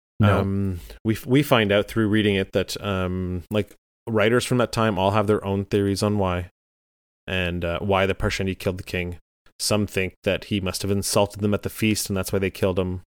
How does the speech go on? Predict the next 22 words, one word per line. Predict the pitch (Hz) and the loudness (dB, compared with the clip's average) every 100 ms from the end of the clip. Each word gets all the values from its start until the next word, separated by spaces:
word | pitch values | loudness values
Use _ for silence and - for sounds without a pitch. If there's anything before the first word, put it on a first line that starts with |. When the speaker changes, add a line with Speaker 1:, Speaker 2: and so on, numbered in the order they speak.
| - | -2
Speaker 1:
Right. | 101 95 - | 2 0 -2
Speaker 2:
Um, | 90 87 85 _ _ | -10 -8 -10 _ _
that | 117 113 | 2 4
doesn't | 104 107 | 4 2
necessarily | 98 - 104 98 | -2 0 0 2
make | 98 | -2
sense. | - 113 107 - _ _ _ _ - | 2 2 2 -6 _ _ _ _ -4
Um, | 104 107 104 - - | 0 2 0 -4 -6
treaty | - 135 123 | 2 4 6
was | 117 107 | 6 4
a | |
ruse | 98 113 120 120 123 - _ | 4 6 6 6 4 0 _
from | - 113 | 0 2
the | |
beginning | 95 101 110 107 107 | 2 2 2 2 2
to | |
get | 107 - | 0 0
close | - 120 - | 2 2 2
to | - | -2
the | 104 | -4
king. | - 120 117 117 - _ _ - - _ _ _ - | 0 0 0 -6 -12 _ _ -20 -20 _ _ _ -6
Um, | 104 98 95 92 | -2 0 0 -4